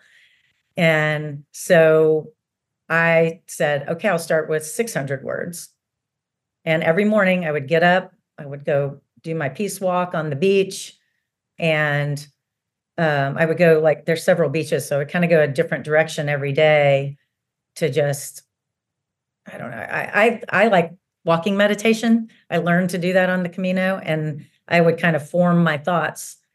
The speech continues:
every day on my walk, and I would walk rain, sleet, snow, it didn't <laughs> matter, I did it.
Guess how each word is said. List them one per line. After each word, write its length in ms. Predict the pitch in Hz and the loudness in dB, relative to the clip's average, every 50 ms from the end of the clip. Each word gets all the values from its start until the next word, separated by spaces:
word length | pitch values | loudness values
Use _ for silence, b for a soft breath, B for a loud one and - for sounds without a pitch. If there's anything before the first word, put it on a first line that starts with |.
| _ _ _ _ _ _ _ _ - | _ _ _ _ _ _ _ _ 0
every 240 | 170 165 160 165 | 0 2 2 2
day 180 | 160 165 160 156 | 4 4 4 4
on 100 | 156 160 | 4 0
my 100 | 156 151 | 0 -2
walk, 460 | 156 147 151 143 139 147 143 - _ _ _ _ - | -2 -2 -2 -2 -2 -4 -6 -10 _ _ _ _ -8
and 120 | 175 156 | -4 -2
I 60 | 151 | 0
would 120 | 156 156 143 | 0 0 2
walk 340 | 160 160 156 156 - - _ _ _ _ | 2 2 2 0 -2 -10 _ _ _ _
rain, 440 | - 160 160 160 160 165 160 160 156 | -4 -2 -2 0 0 -2 -4 -6 -8
sleet, 540 | 160 - - - - 170 160 156 156 156 156 | -10 -14 -12 -6 -2 -2 -2 -2 -4 -6 -10
snow, 260 | - - 170 156 156 | -10 -6 -4 -2 -2
it 100 | 143 - | -2 0
didn't 200 | 170 175 170 196 | 0 0 0 0
<laughs> 60 | - | 0
matter, 300 | - 220 220 262 247 - - | 0 2 2 2 2 2 2
I 200 | - 233 - - | 0 -2 -2 -6
did 220 | - - - 196 | -10 -8 -4 0
it. 240 | 202 196 - - B | 2 2 0 0 B